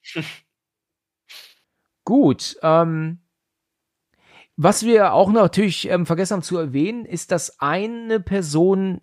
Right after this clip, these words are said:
in Flammen stand, wo ich nicht weiß, wer das eigentlich war. Ich dachte kurzzeitig, das ist der, der mit Sally jetzt gerade eben kurz, ähm, ein bisschen rumgemacht hat, aber der war's gar nicht, war irgendein anderer.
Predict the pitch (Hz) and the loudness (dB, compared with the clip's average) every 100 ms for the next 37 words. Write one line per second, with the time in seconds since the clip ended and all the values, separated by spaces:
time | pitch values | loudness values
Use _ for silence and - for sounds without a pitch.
0 | _ 180 147 - 156 220 339 269 147 - | _ 2 2 0 2 4 4 4 2 -4
1 | - 90 143 220 - 135 147 - 170 180 | -10 -10 -10 -12 -14 -6 -6 -4 -4 -6
2 | - 131 147 - 123 123 185 220 185 - | 2 4 4 0 0 4 4 4 -2 -4
3 | 135 160 170 139 - 107 82 151 196 _ | -6 -6 -6 -10 -12 -10 -8 -8 -10 _
4 | - - 147 202 175 160 - 190 202 196 | -20 -4 0 2 4 2 2 2 4 4
5 | 170 151 - 208 - - 175 190 175 156 | 4 -2 -2 -4 -2 0 4 4 4 2
6 | 160 151 143 165 185 175 131 - 123 120 | 0 0 -2 -2 0 0 -2 -2 2 2
7 | 123 127 117 113 - 127 - - 135 120 | 2 0 0 -2 2 2 2 -4 -2 0
8 | 123 120 127 120 123 117 117 - 135 165 | -2 -2 0 0 0 0 -2 -2 -4 -2
9 | 131 135 131 127 165 170 113 110 113 151 | -2 0 0 0 -2 -4 -4 -4 -4 2
10 | 190 247 156 110 143 143 104 101 165 | 2 2 -6 -8 -4 -2 -2 -4 -6